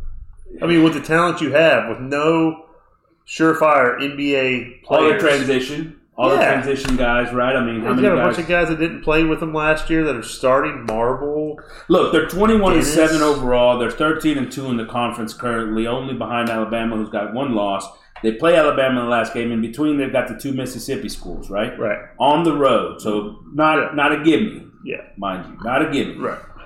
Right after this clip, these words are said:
Speaker 2: But if they win those games, they're going into that last game against Alabama for a conference championship on the
Speaker 1: Right.
Speaker 2: line.
Speaker 1: Yeah. Absolutely.
Speaker 2: And we don't know what's gonna happen with Bama and Miller.
Speaker 1: No.
Speaker 2: I don't expect, I expect them to play, by the way.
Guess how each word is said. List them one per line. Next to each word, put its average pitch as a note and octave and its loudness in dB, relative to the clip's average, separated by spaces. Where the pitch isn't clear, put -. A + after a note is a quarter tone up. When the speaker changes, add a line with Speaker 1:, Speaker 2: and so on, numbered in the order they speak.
Speaker 2:
But D3 4
if C#3+ 2
they D3 4
win G3+ 6
those G3 6
games, F3 0
they're E3 0
going F#3 4
into E3 0
that C3+ 2
last C#3 2
game C3 -4
against A2+ -6
Alabama A#2+ -4
for G#2 -2
a - -18
conference A#2+ -2
championship - -10
on A2 -10
the G#2+ -4
Speaker 1:
Right. B2 0
Speaker 2:
line. G2 -6
Speaker 1:
Yeah. D3 -4
Absolutely. C#3+ -8
Speaker 2:
And E3 2
we F3 4
don't A3+ 6
know D3+ 4
what's C#3 0
gonna C3+ -2
happen B2+ 0
with A#2 -2
Bama A#2+ 0
and A#2+ 0
Miller. - -2
Speaker 1:
No. B2 -4
Speaker 2:
I F#3+ 2
don't G3+ 4
expect, - 0
I D3+ 0
expect D#3+ -4
them - 4
to - 4
play, B2 2
by C#3 -2
the - -4
way. G#2+ -6